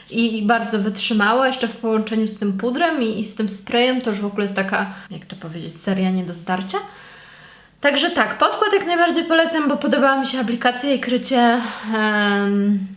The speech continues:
i są na pewno jaśniejsze kolory. Puder był też bardzo przyjemny, bardzo fajnie mi zagruntował ten makijaż, jednocześnie nie zrobił płaskiego matu. Spray był przyjemny w użytkowaniu i myślę, że ogólnie tutaj jest dość dobry podkład, ale,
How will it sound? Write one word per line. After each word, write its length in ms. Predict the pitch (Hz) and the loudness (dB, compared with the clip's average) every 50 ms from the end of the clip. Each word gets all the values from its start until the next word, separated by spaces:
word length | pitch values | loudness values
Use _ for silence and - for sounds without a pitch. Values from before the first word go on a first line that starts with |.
| - - - _ _ _ _ _ _ _ _ _ _ - | -18 -20 -20 _ _ _ _ _ _ _ _ _ _ -10
i 60 | 214 | -6
są 200 | 190 - 240 233 | -2 0 2 2
na 80 | 233 214 | 2 0
pewno 280 | 196 - 202 208 208 196 | 0 0 0 0 2 0
jaśniejsze 380 | 196 190 - 196 190 - 190 | 0 0 0 0 0 0 -2
kolory. 380 | 190 190 185 180 170 165 170 180 190 - - - - - - - - - - | 0 0 0 0 0 -2 -4 -8 -12 -14 -18 -20 -20 -20 -20 -20 -16 -8 -2
Puder 240 | 294 311 330 294 262 | 0 2 2 2 2
był 140 | 254 277 262 | 0 0 0
też 220 | - 294 254 208 | 0 0 0 2
bardzo 400 | 196 196 269 262 247 226 190 202 | 2 2 4 4 2 0 -2 -4
przyjemny, 640 | 190 - - - 202 196 185 185 185 185 196 214 202 - - - | -4 -6 -2 0 2 2 2 2 2 2 2 0 -2 -4 -8 -6
bardzo 440 | 196 190 208 220 220 226 214 202 220 | -2 2 2 4 4 2 0 -2 -2
fajnie 460 | 220 - 220 214 214 214 214 208 208 | 0 0 0 0 2 2 2 2 2
mi 320 | 208 208 202 202 196 196 | 2 2 2 2 2 2
zagruntował 600 | 196 190 208 196 196 202 202 196 214 202 196 202 | 0 0 0 0 0 0 0 0 0 0 -2 -2
ten 180 | 196 208 208 202 | -2 0 0 0
makijaż, 360 | 196 196 190 196 214 220 214 | 0 0 0 -2 -2 -2 -2
jednocześnie 480 | 220 202 208 208 190 196 - - - 208 | -2 0 0 0 -2 -2 -6 -4 -2 -2
nie 120 | 202 196 | -2 0
zrobił 260 | 185 190 196 190 190 | 0 -2 -2 -2 -2
płaskiego 520 | 190 190 - 196 190 - - 202 190 196 190 | -4 -2 -2 -4 -4 -4 -4 -4 -2 0 2
matu. 460 | 185 175 175 180 - 202 214 240 - - - - - - - - - | 2 2 2 -2 -4 -4 -4 -4 -6 -12 -20 -20 -20 -20 -20 -20 -18
Spray 360 | - - - - 277 339 370 370 | -16 -12 -6 0 2 4 4 4
był 140 | 359 339 | 2 0
przyjemny 400 | - - - 320 277 277 269 277 | -2 -2 -2 0 0 2 0 0
w 40 | 233 | 0
użytkowaniu 720 | 254 240 - - - - 262 240 226 220 202 202 208 220 233 | -2 -2 -4 -8 -6 0 0 2 2 2 2 2 2 2 2
i 40 | |
myślę, 300 | 226 226 226 226 - 240 | 2 0 0 -2 -2 -2
że 100 | 220 226 | 0 0
ogólnie 340 | 220 220 220 240 247 240 233 | 0 0 0 0 2 2 0
tutaj 220 | 226 226 226 226 220 | 0 -2 -2 0 0
jest 120 | 214 208 | 0 0
dość 140 | 226 226 214 | -2 -2 -2
dobry 280 | 220 226 214 220 226 | -2 -2 -2 -2 -6
podkład, 520 | 220 - 427 427 415 - - 196 190 190 208 | -4 0 0 0 0 0 0 0 0 0 0
ale, 420 | - 196 202 202 202 202 208 214 | -2 -2 0 0 0 0 -2 -2